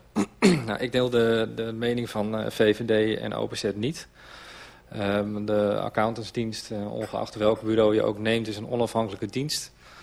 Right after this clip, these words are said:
Die onafhankelijke dienst zal naar eer en geweten en naar, eh, aanleiding van hun, eh, hun, hun beroepsethiek, eh, moeten handelen. Eh, daarnaast is er dan gewoon een enorm efficiëntievoordeel wat je haalt, omdat je, eh, één,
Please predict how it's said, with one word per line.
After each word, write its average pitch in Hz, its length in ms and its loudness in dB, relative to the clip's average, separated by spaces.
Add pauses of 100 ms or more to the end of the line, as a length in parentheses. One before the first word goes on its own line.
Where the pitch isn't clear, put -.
(220)
Die - 120 -8
onafhankelijke 110 560 0
dienst 117 320 -2
zal 107 360 2
naar 104 140 2
eer 117 200 -2
en 107 100 -4
geweten 110 420 0
en 104 100 -4
naar, 104 380 -2
eh, 110 160 -4
aanleiding 107 480 -4
van 110 140 -6
hun, 107 200 -6
eh, 107 220 -4 (840)
hun, 107 220 -4
hun 110 300 -2
beroepsethiek, 113 880 0 (120)
eh, 110 220 4
moeten 120 320 0
handelen. 110 600 2
Eh, 110 140 -6 (100)
daarnaast 107 480 2
is - 140 -4
er 113 60 -4
dan 107 100 0
gewoon 110 180 0
een 104 80 0
enorm 113 320 2
efficiëntievoordeel 113 1000 2
wat 107 200 2
je 107 80 -4
haalt, 113 440 0 (420)
omdat 110 320 -2
je, 104 380 -2
eh, 104 560 -8
één, 123 420 -6